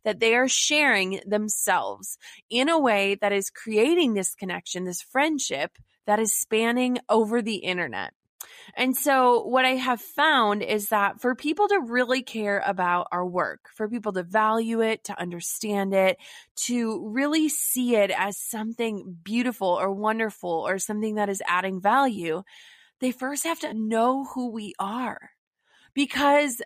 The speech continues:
I always say, especially as a photographer, I don't know what you do, Kate, but as a photographer, for people to really understand my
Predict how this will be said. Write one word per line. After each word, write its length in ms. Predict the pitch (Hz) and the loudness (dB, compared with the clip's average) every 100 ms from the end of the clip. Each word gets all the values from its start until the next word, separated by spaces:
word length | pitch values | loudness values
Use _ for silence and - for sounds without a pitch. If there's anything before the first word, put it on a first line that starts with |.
| - | -8
I 320 | - 277 320 359 | 0 2 4 4
always 400 | 320 254 233 - | 4 2 0 -2
say, 240 | 185 185 | -2 -4
especially 680 | 214 - - 302 302 - 220 | -4 -6 -4 -2 -2 -2 0
as 100 | 202 | 0
a 60 | 190 | -4
photographer, 580 | 196 190 170 175 185 | -6 -4 -4 -4 -4
I 120 | 214 208 | 0 0
don't 180 | 208 | -2
know 120 | 202 190 | -4 -6
what 300 | 185 202 - | -2 -2 -4
you 160 | 196 | -10
do, 200 | 180 185 | -8 -10
Kate, 360 | 175 190 185 - - - - | -10 -8 -8 -8 -14 -20 -10
but 200 | - 214 - | 0 2 2
as 280 | 240 269 262 | 2 2 0
a 60 | |
photographer, 880 | 277 254 220 226 208 202 190 180 180 - - | -6 -6 -2 0 0 -4 -2 -2 -4 -8 -10
for 120 | - 247 | -4 -2
people 220 | 277 294 | 0 0
to 140 | 349 | -2
really 380 | 240 247 247 262 | 0 -2 0 0
understand 720 | 233 220 208 - 202 196 190 | -2 -4 -6 -6 -6 -6 -6
my 180 | 180 175 | -8 -10